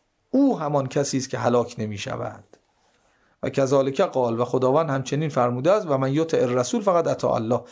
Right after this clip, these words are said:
اطاعت پیغمبرم که اطاعت خداست. پس اطاعت پیغمبر را هر کی کرد، اطاعت خدا را کرده. پس هر کس اطاعت خدا را کرد، همان وجهی است که هلاک نمی‌شود. بعضی ذیل،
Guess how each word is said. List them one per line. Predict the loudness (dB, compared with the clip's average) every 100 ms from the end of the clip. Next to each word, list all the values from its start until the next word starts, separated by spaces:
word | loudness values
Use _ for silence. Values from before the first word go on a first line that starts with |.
| -20 -12
اطاعت | -4 0 2 0
پیغمبرم | -2 -2 0 0 0
که | -2
اطاعت | 0 2 2 0
خداست. | -4 0 0 0 -6 -18 -20 _ _ _ _ _ _
پس | -4
اطاعت | 0 2 2 2 2 0 0 -8 _ -20 _ _
پیغمبر | -2 0 2 2 2
را | 2 2
هر | 0
کی | 0
کرد، | 2 2
اطاعت | 0 0 0 0
خدا | -2 2 2
را | 2
کرده. | 2 2
پس | 2 0 0 -4
هر | 0 0
کس | 0 -2 -2
اطاعت | 0 2 2
خدا | -2 0 2 2
را | 2
کرد، | 2 2 2 -4 -20 -20 _ -2
همان | 0 0 0 0
وجهی | 0 0 -4 -4
است | -2 -2
که | 0
هلاک | 2 2 0 -2
نمی‌شود. | -6 -2 0 0 0
بعضی | 0 0 -2 0
ذیل، | 2 2